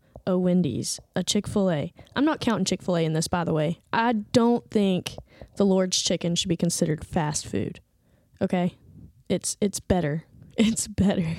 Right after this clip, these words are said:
But yeah, I live right next door to all these fast food places, so it's so convenient for me to just swing in the drive-thru on my way home. But I'm not gonna do it. I'm not gonna do that.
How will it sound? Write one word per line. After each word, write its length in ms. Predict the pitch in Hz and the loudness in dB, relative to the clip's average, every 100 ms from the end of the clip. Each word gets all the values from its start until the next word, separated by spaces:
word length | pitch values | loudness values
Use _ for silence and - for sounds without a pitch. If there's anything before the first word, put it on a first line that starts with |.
| - - - - - - - - - - - - - - - - | -8 -14 -20 -16 -6 -4 -4 -8 -14 -16 -16 -16 -16 -14 -4 2
But 120 | 233 | 4
yeah, 180 | 220 202 | 4 4
I 40 | |
live 200 | 240 226 | 2 4
right 160 | 208 202 | 2 2
next 200 | 214 - | 2 4
door 120 | 190 | 2
to 100 | - | 4
all 220 | - 190 190 | 2 4 4
these 180 | 190 | 2
fast 280 | - 151 165 | 2 0 0
food 160 | 170 170 | 0 2
places, 360 | 160 160 175 | 0 0 0
so 120 | - 202 | 2 0
it's 140 | - | 0
so 300 | - 214 220 | 0 2 2
convenient 580 | 262 247 214 208 190 - | 2 2 4 2 2 0
for 80 | 202 | 0
me 140 | 190 | 2
to 40 | |
just 400 | 185 180 - - | 0 -2 -4 -4
swing 280 | - 208 208 | -2 2 2
in 100 | 208 | 2
the 80 | 196 | 2
drive-thru 560 | 180 175 170 - 175 170 | 2 0 0 0 2 2
on 100 | 170 | 2
my 100 | 165 | 2
way 180 | 165 | 2
home. 380 | 165 175 160 175 - - - _ _ _ _ - - - - - - - _ _ _ | 2 2 2 0 -6 -16 -20 _ _ _ _ -18 -14 -12 -14 -18 -20 -20 _ _ _
But 80 | - | -2
I'm 100 | 175 | 0
not 160 | 180 156 | 0 0
gonna 180 | 196 202 | 0 0
do 100 | 277 | -2
it. 120 | 269 _ - - - - - - - _ | -6 _ -20 -20 -20 -20 -18 -18 -20 _
I'm 120 | - 185 | 0 2
not 140 | 180 | 2
gonna 100 | 202 | 2
do 80 | 190 | 2
that. 220 | 208 277 | 2 0